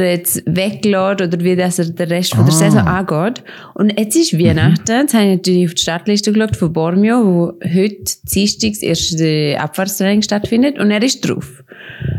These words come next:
Speaker 1: Also ich glaube, er züchtet jetzt einfach weiter, solange es energetisch geht. Äh, ich
Speaker 2: Mhm.
Speaker 1: glaub, wenn's so gut läuft, brauchst du gar nicht so viel Energie, weil du bist einfach im Flow, gehst von ein-, von einem zum nächsten.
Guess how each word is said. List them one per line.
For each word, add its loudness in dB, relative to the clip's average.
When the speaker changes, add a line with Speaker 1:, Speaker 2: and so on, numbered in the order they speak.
Speaker 1:
Also 0
ich 0
glaube, 2
er -2
züchtet 0
jetzt 0
einfach 2
weiter, 0
solange -2
es -2
energetisch 0
geht. -4
Äh, 4
ich 6
Speaker 2:
Mhm. 4
Speaker 1:
glaub, 0
wenn's 2
so 2
gut 0
läuft, -2
brauchst 0
du 0
gar 0
nicht 0
so 0
viel -2
Energie, 2
weil 0
du 0
bist -4
einfach 0
im 2
Flow, 0
gehst -2
von -4
ein-, -4
von -4
einem 0
zum 0
nächsten. 0